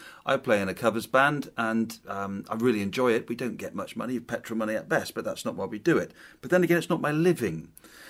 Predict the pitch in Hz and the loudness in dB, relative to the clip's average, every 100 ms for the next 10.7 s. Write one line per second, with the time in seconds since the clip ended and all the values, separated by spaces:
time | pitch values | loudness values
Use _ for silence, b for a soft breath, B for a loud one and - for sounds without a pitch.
0 | B - 160 170 190 196 180 160 143 - | B 6 10 10 6 2 4 6 4 0
1 | 131 143 233 170 90 123 151 - 208 135 | -2 2 2 2 -2 -2 -4 -2 2 4
2 | 113 147 139 151 - 180 127 117 113 98 | 4 2 -4 0 2 2 0 -2 0 0
3 | 98 92 107 127 175 160 90 - - 160 | -2 0 -2 0 4 4 2 -4 6 8
4 | 120 B B B B 135 139 135 - - | 8 B B B B 8 8 8 0 -10
5 | - - 180 185 156 147 139 - 131 - | -8 4 8 10 8 6 2 2 2 4
6 | 131 117 120 131 120 143 156 139 135 117 | 4 4 0 4 6 6 4 4 6 6
7 | - 123 123 120 107 101 98 131 123 123 | 2 -6 -6 -4 0 0 0 0 0 0
8 | 131 123 123 143 175 143 120 110 113 113 | 2 4 4 4 2 2 0 0 2 2
9 | 110 - - - - 180 - 160 143 131 | 0 -10 -14 -8 -2 -2 0 0 0 4
10 | 151 107 95 - 87 80 | 4 4 -2 -4 -10 -10